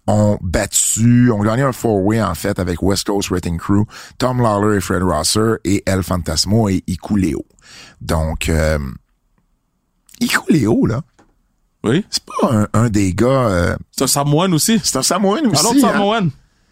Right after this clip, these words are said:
Speaker 1: Je, je viens de voir le nom d'Iku Leo, là, puis je viens de catcher que
Speaker 2: Un autre
Speaker 1: I-,
Speaker 2: Samoan.
Speaker 1: Iku Leo.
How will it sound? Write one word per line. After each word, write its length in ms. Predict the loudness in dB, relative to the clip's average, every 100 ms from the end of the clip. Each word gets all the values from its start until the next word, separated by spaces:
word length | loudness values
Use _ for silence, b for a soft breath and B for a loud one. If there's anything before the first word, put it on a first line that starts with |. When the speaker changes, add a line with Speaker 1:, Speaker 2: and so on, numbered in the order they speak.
| _ _ _ _ _ _ -6
Speaker 1:
Je, 160 | -2 0
je 160 | 0
viens 60 | 0
de 80 | 0
voir 260 | 2 2
le 140 | 2 0
nom 260 | 0 0
d'Iku 380 | 0 0 2 2
Leo, 340 | 4 2 2 2
là, 120 | 0
puis 300 | 0 0 0 b b -4
je 160 | 0
viens 160 | 0 0
de 100 | 0
catcher 500 | -2 -2 -2 0 0
que 340 | 0 0 2 2
Speaker 2:
Un 100 | 2
autre 120 | 2
Speaker 1:
I-, 40 |
Speaker 2:
Samoan. 460 | 2 2 2 2 -2 0
Speaker 1:
Iku 800 | 0 0 -2 0 4 4 4 0 _ _ _ _ _ 0
Leo. 400 | 2 4 4